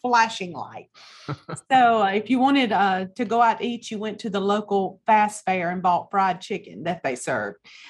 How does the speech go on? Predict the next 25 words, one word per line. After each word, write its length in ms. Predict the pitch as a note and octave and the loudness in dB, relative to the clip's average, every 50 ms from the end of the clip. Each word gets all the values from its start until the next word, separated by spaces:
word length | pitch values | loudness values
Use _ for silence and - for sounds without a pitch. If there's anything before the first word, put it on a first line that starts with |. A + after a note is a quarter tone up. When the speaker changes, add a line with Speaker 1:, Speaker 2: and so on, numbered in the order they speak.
| - C3 | -4 -2
Speaker 2:
Hey, 100 | C3+ B2+ | 0 2
Speaker 1:
So 100 | - - | 2 2
Speaker 2:
fried 200 | - C#3+ E3 - | 2 4 4 4
Speaker 1:
that 80 | - G#3+ | 4 4
Speaker 2:
chicken, 260 | F#3 E3+ - C3+ B2 | 2 0 0 -2 -2
that's 220 | C3 E3 F3+ - - | 0 -2 -2 0 0
all 120 | C#3 B2 | 2 2
right, 260 | A#2 A#2 A#2+ A#2+ A2+ | 2 2 0 -2 -4
right? 260 | A#2 A#2 C3 D3 C#3+ B3+ - | -4 -4 -4 -4 -4 -6 -4
<laughs> 60 | - | -2
Speaker 1:
Yeah, 380 | C4 C#4+ C4+ C4 D#4 F4 F4 B3+ | 0 2 4 4 4 2 0 2
that 260 | G#3 C4+ C4 C4 - | 4 4 4 4 2
was, 140 | C4+ C#4+ A#3 G3+ G3+ | 0 -4 -2 0 2
that 220 | A#3+ C4+ D4+ D#4 | 2 2 2 2
was 160 | D#4+ D#4+ C#4+ | 0 -2 0
our 200 | D#4 D4 D4+ D4+ C#4+ | 2 4 4 2 2
extent 440 | - - - - D4+ D#4 C#4+ B3 G3+ | -2 -6 -10 -6 -4 -2 0 2 2
of 160 | F3 E3 D#3 | 0 0 -2
it. 140 | C#3 - - _ - - - | -8 -12 -14 _ -20 -20 -14
Speaker 2:
Yeah. 420 | D#3 B2+ B2+ B2+ B2 A#2+ A2+ A2 B2+ - - | -10 -8 -6 -4 -4 -4 -4 -6 -6 -2 2
Speaker 1:
So, 140 | B3 A#3+ A3+ | 2 4 4
uh, 220 | A3 G#3 G3+ G3 - - | 4 2 2 0 -2 -4
raised 540 | G3 A#3+ A#3+ A#3+ B3+ C4 C4 C4 C4+ - - | -2 -2 0 0 -2 -2 -6 -6 -8 -12 -14
there, 800 | F#3+ F#3 A#3+ B3+ C4 C4+ C4 B3 B3 A#3+ A#3+ A#3 A#3 A#3+ - - _ | -10 -6 -4 -2 0 0 0 0 -2 -2 -2 -4 -4 -6 -10 -14 _
uh, 400 | - G#3+ G3+ F3+ F3 F3 E3+ E3+ | -8 -6 -4 -4 -4 -6 -8 -12